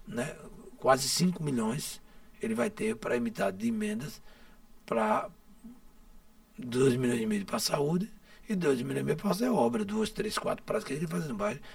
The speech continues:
de alguma coisa. Ele vai poder tentar fazer alguma coisa, mas vamos ver se isso vai dar certo, né? Estamos trabalhando pra ver se é da prova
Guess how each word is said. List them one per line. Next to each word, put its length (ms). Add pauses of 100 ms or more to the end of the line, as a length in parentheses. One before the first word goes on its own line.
de 120
alguma 280
coisa. 380 (460)
Ele 80
vai 80
poder 400 (160)
tentar 760
fazer 220
alguma 220
coisa, 260
mas 320 (260)
vamos 180
ver 120
se 180
isso 260 (260)
vai 180
dar 120
certo, 380
né? 220
Estamos 240
trabalhando 460
pra 160
ver 120
se 140
é 60
da 120
prova 400